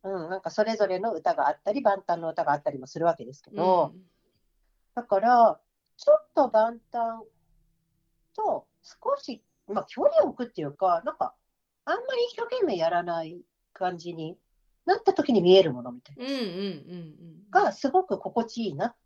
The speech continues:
Speaker 1: て思った、ここ本当に最近だ、なんですよね。だから、
Speaker 2: うん。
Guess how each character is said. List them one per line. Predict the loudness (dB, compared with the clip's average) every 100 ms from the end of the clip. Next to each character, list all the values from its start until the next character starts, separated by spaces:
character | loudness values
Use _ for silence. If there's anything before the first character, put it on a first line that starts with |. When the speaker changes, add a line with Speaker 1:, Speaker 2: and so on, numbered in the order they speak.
| -18
Speaker 1:
て | -16 -16 _ _ _ _ _ _ _ -8
思 | -2 0
っ | -2 _ _
た、 | 4 6 4 0 _ _ _ _
こ | -10 -2
こ | -2
本 | 0 -2 -2
当 | -4
に | -4
最 | -4 -2 -2 -4
近 | -10 -10 -8 -2
だ、 | -4 -2
な | -4 -4
ん |
で | -6
す | -12
よ | -8
ね。 | -6 0
だ | 0
か | 4
ら、 | 6 8 6 2
Speaker 2:
う |
ん。 | -12 -12 -14 -18